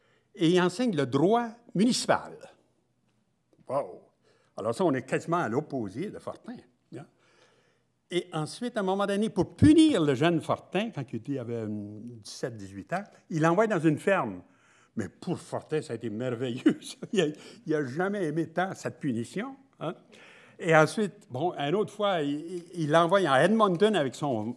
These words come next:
frère plus vieux, en pensant que là, il va, il va voir, tu sais, qu'il va être isolé. Il va.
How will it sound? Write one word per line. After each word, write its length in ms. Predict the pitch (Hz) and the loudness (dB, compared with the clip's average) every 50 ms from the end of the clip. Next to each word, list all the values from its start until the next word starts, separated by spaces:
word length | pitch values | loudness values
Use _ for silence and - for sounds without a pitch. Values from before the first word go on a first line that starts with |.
| - _ - | -10 _ -20
frère 380 | - - - 147 151 139 117 - | -12 -6 -2 0 0 0 -2 -2
plus 160 | - 139 123 | -4 -4 -4
vieux, 420 | 95 98 117 147 202 233 220 208 - - - - - _ | -4 -4 -4 -4 -2 -2 -4 -6 -8 -14 -20 -20 -18 _
en 140 | - 120 117 | -8 -8 -4
pensant 420 | - 139 123 117 - - 156 135 | -2 -2 -2 -2 -2 -2 -2 -2
que 60 | 110 104 | -2 -4
là, 240 | 101 101 123 143 | -4 -2 -2 -2
il 120 | 135 113 104 | -2 -2 -4
va, 240 | 98 110 117 117 110 | -4 -4 -4 -4 -4
il 80 | 113 | -6
va 100 | 104 104 | -8 -8
voir, 540 | 98 104 101 104 123 143 147 123 107 95 87 | -6 -6 -6 -4 -2 -2 -2 -2 -4 -6 -8
tu 120 | - 123 | -8 -10
sais, 60 | 117 113 | -10 -8
qu'il 200 | - 127 123 107 | -8 -8 -8 -8
va 100 | 98 107 | -8 -10
être 120 | 113 - | -10 -8
isolé. 380 | 117 107 92 98 90 95 117 147 | -8 -8 -6 -8 -8 -8 -8 -8
Il 80 | 156 120 | -8 -8
va. 100 | 104 | -10